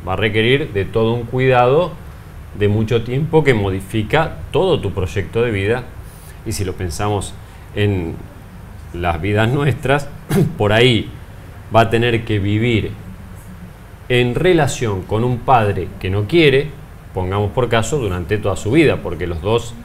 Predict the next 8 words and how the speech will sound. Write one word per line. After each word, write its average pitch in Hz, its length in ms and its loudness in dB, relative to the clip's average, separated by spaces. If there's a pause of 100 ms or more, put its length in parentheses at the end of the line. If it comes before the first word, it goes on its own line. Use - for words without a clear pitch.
(500)
tienen 104 280 0
derecho 113 600 0 (220)
a 101 80 -4
estar 101 300 -2
frente 101 260 0
al 151 80 4
hijo. 101 200 0
Bueno, 110 240 2